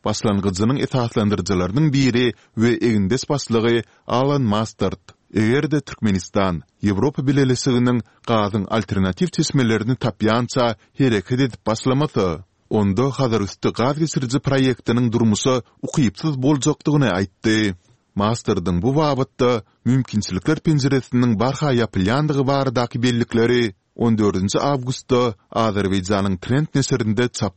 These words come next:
boldy. Ol hususan da Arkadag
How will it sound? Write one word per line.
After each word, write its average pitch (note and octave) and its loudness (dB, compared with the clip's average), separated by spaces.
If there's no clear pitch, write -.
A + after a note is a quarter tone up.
boldy. G2+ 2
Ol D3+ 0
hususan A2+ -2
da B2+ 0
Arkadag A2 0